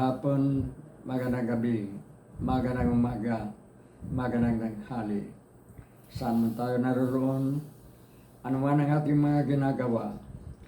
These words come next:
una, digit sa lahat, ating ialay ang ating mga sarili sa ating Panginoon.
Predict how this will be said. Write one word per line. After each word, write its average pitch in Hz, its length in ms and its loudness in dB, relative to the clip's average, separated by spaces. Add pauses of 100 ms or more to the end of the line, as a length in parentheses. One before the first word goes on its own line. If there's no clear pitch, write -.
(200)
una, 120 400 0
digit 120 400 -2
sa 120 160 -2
lahat, 107 320 -4 (560)
ating 123 480 -4
ialay 120 480 0
ang 113 160 -2
ating 113 400 -4
mga 113 240 -2
sarili 107 560 -6 (480)
sa 113 320 -4
ating 107 320 -8
Panginoon. 104 560 -4